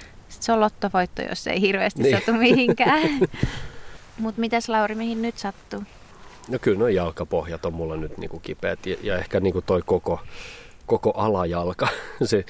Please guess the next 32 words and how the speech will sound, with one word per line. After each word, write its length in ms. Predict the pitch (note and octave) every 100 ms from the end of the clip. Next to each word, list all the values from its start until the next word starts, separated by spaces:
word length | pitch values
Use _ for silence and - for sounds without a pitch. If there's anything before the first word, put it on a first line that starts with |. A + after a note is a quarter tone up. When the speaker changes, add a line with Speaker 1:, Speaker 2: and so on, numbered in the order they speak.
| - - -
Speaker 2:
sieltä 220 | G#2 G2
niinku 160 | G2
nilkasta 560 | G#2+ A2 G#2+ G2 F#2 F2
alaspäin 540 | F2 F2+ D#2+ - E2
musta 180 | E2 -
tuntuu, 260 | F#2 F2 F2
että 160 | E2
mun, 180 | F#2 F2 -
mun 160 | F#2+
jalat 360 | F#2 F#2+ F2 F2+
on 140 | E2
niinku 300 | E2+ E2 F#2 - - - - - - -
tulessa 580 | A2 F#2 D#2+ - - D#2
edelleenkin, 720 | F#2 E2+ E2 E2+ F2+ F#2+ G2
vaikka 200 | E2+ -
tässä 240 | - -
on 40 | F2
nyt 140 | D#2+
jo 60 | F2+
hetki, 320 | F2 - - - - - - - - - -
hetki 340 | A#2+ A2+ - F#2+
oltu 440 | F#2+ F#2+ F2+ F2+ - - -
ja 220 | G2+ F2+ F2 -
kerätty 360 | F#2 E2+ -
syömäänkin, 640 | - G2+ F2+ E2 E2 - E2+
mut, 280 | F2+ - - -
mut 180 | G#2 F#2 -
kyllä, 460 | - G2+ F#2+ F2+ E2 - -
kyllä 220 | G2 E2+
tuntuu. 560 | E2+ D#2+ D#2 E2+ F2+ - - - -
<clears throat> 420 | A2 - A#2 G3
Speaker 1:
Joo, 200 | F3+ F3+